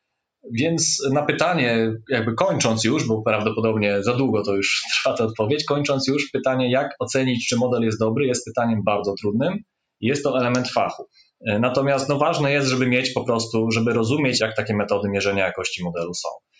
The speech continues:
Proszę też pamiętać, że jeżeli mamy zrobić coś typu, nie wiem, postawić stronę internetową, tak, no to po prostu to zrobimy. Zbudujemy stronę, ona będzie. Będzie wyglądała tak, jak klient sobie tego życzył. Natomiast uczenie maszynowe, jakikolwiek tego typu projekt, no to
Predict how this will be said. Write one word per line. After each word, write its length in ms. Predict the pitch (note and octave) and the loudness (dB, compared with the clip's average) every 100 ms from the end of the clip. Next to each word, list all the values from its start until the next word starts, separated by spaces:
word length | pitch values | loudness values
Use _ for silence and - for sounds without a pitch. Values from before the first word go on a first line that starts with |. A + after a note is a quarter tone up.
| _ | _
Proszę 220 | D3+ D#3+ | -2 0
też 160 | D#3 D#3 | 0 0
pamiętać, 460 | C#3+ C3+ E3+ A#2+ G#2 | 0 0 0 0 0
że 500 | G#2 A2 G#2+ A2 A2+ | 0 2 2 0 -4
jeżeli 420 | G#2 A2 C3+ C3+ C3 | -2 0 0 0 0
mamy 260 | B2 B2+ | 0 0
zrobić 460 | A#2 A#2+ A2 A2+ - | 0 0 0 -2 -2
coś 480 | A#2+ A2+ A2 - - _ | -2 0 0 -2 -8 _
typu, 200 | - A2 | -8 -2
nie 140 | A2+ G#2 | 0 0
wiem, 120 | F#2+ | -2
postawić 400 | G#2+ - G#2+ A2 | -2 -2 -2 -2
stronę 340 | - G#2+ G#2 | -2 0 0
internetową, 800 | G#2 G#2+ G2+ G#2 G#2 F#2 G2+ D3 - | -2 -2 -2 -2 -2 0 0 -2 -2
tak, 200 | A2+ C3 | -2 -2
no 80 | C3+ | -6
to 80 | C#3+ | -6
po 100 | - | -4
prostu 260 | A2+ A2+ | -4 -2
to 100 | C3+ | -2
zrobimy. 420 | B2+ C3+ A2+ D#2+ - _ _ _ _ _ | -2 -2 -2 -4 -10 _ _ _ _ _
Zbudujemy 580 | F2+ G2 B2+ A2+ A2 G#2 | -8 -2 0 0 0 -2
stronę, 280 | - A#2+ A#2+ | -2 -2 0
ona 200 | A#2 G2+ | 0 0
będzie. 340 | F2+ E2 D#2+ | -2 -4 -6
Będzie 200 | G#2 A#2 | -4 -2
wyglądała 460 | A#2 A#2 A2 A2 G#2+ | 0 0 0 0 0
tak, 200 | A2+ A2 | -2 -2
jak 100 | G2+ | -4
klient 260 | G#2+ G#2 | -4 -4
sobie 180 | G#2 G2 | -6 -8
tego 180 | F#2+ G2 | -8 -8
życzył. 280 | F#2+ E2+ - | -8 -10 -12
Natomiast 560 | G#2 G#2 A#2 A2+ - _ _ _ _ _ _ | -10 -4 -2 -2 -6 _ _ _ _ _ _
uczenie 300 | - C#3+ E3 | -2 0 0
maszynowe, 520 | C#3+ - A#2 G2+ G#2 | 0 0 0 0 0
jakikolwiek 500 | A2 A#2 A#2+ A#2+ C3 | 0 -2 -2 -2 -2
tego 180 | B2+ A#2 | -2 -2
typu 300 | A2+ A2 G#2+ | -2 -4 -2
projekt, 420 | - G2 F#2+ A#2 A#2 | -2 0 0 -2 -4
no 100 | A#2 | -4
to 340 | B2+ B2+ C3+ | -2 -2 -4